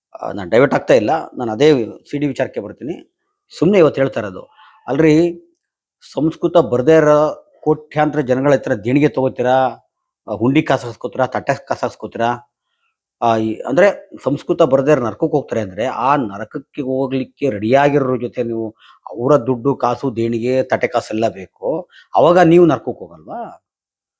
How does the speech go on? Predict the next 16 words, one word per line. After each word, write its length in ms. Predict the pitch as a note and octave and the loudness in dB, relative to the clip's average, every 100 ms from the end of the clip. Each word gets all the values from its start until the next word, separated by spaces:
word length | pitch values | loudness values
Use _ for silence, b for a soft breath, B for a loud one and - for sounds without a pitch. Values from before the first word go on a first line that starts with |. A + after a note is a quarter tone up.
| _ | _
ಸಂಸ್ಕೃತ 400 | - B2+ - - D#3 | -2 0 0 0 0
ಯಾರು 300 | G#2 B2 C#3 | 2 2 0
ಗೊತ್ತಿದ್ದಾರೆ 420 | B2+ - A2 B2+ | -2 -4 -4 0
ಅವ್ರ 160 | B2+ | 0
ಹತ್ರ, 140 | C#3 C3+ | 0 -2
ಅವ್ರು 260 | B2+ D3+ | 0 2
ಮಾತ್ರ 360 | D#3+ E3 F#3 F3+ | 4 4 4 0
ತಟ್ಟೆ 260 | D#3 A#2+ B2 | -4 -6 -8
ಕಾಸು 260 | A2 - | -10 -14
ಹಾಕಿ, 320 | G2+ _ G2+ b b - | -20 _ -20 b b -4
ಅವ್ರು 180 | C3 C#3+ | 0 2
ಮಾತ್ರ 240 | D3 D#3+ | 2 0
ದೇಣಿಗೆ 340 | A#2 A#2+ B2 | 0 0 0
ಕೊಡಿ, 280 | G#2+ G2+ G#2+ | -2 -4 -4
ಅವ್ರು 260 | - A2+ C3+ | -6 -4 -2
ಮಾತ್ರ 240 | C#3 D3 | 0 4